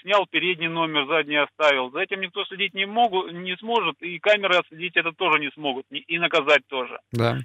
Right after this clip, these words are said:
Speaker 1: Недавно вот наша уни-, универсиада показала, что нашему городу, оказывается, необходимо пять тысяч сотрудников,
Speaker 2: Да.
Speaker 1: которых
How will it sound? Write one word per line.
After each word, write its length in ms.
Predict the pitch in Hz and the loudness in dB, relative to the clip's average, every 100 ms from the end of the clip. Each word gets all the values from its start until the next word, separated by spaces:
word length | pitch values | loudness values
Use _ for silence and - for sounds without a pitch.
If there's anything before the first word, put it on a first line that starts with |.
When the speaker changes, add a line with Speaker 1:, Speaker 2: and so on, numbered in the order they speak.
| - | -8
Speaker 1:
Недавно 500 | 143 214 214 226 226 | 4 6 6 4 2
вот 120 | 208 220 | 2 2
наша 280 | 220 214 | 2 2
уни-, 280 | 226 226 220 190 | 0 0 -2 -2
универсиада 560 | 190 214 - 226 202 | 0 0 2 2 4
показала, 540 | 180 190 202 196 185 165 | 2 2 4 6 6 4
что 120 | 196 | 0
нашему 400 | 190 175 185 180 | 0 0 0 -4
городу, 460 | 180 240 226 196 165 _ _ _ | 2 2 2 0 -2 _ _ _
оказывается, 580 | 147 165 185 156 156 160 | 0 6 6 6 0 0
необходимо 580 | 170 160 175 175 226 190 | -4 -2 -2 -2 0 0
пять 220 | 175 165 | 0 -2
тысяч 280 | 190 185 - | -6 -10 -4
сотрудников, 600 | - - 185 143 117 - | -4 -2 -2 -2 -6 -6
Speaker 2:
Да. 260 | 113 117 113 | 0 2 2
Speaker 1:
которых 360 | 131 202 196 | 0 2 0